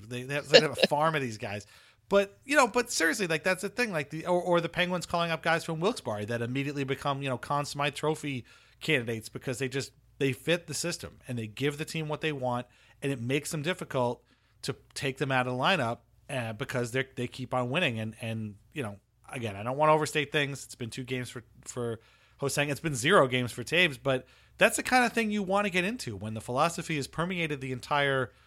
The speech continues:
organization and everybody knows what, what needs to be done and everybody's pulling in the same direction, and you can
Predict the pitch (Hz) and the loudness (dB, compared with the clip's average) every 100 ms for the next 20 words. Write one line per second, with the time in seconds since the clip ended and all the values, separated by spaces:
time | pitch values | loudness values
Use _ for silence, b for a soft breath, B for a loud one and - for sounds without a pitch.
0 | - - 127 123 151 240 - 143 131 - | -14 -8 -6 -4 0 0 0 -4 -6 -10
1 | - 123 135 175 240 214 214 180 190 - | -10 -8 -2 -2 0 -2 -2 -2 -4 -4
2 | 147 156 165 - 165 147 131 123 123 b | -6 -4 -4 -4 -4 -2 0 0 -4 b
3 | b 95 151 190 190 - 170 160 151 160 | b -6 -2 -2 -2 -2 -2 -2 -4 -4
4 | 143 135 120 - 117 - - 107 107 - | -2 -2 -2 -4 -10 -12 -10 -8 -8 -10
5 | 107 | -12